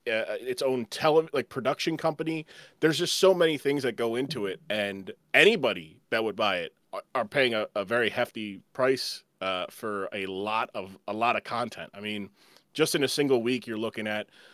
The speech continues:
three national television shows, uh, that's about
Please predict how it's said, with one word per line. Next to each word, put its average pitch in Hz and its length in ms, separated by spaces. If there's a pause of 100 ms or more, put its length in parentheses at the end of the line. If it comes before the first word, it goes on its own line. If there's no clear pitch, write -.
(160)
three 139 360 (100)
national 127 460
television 110 560
shows, 107 480 (380)
uh, 98 380
that's 104 200
about 101 340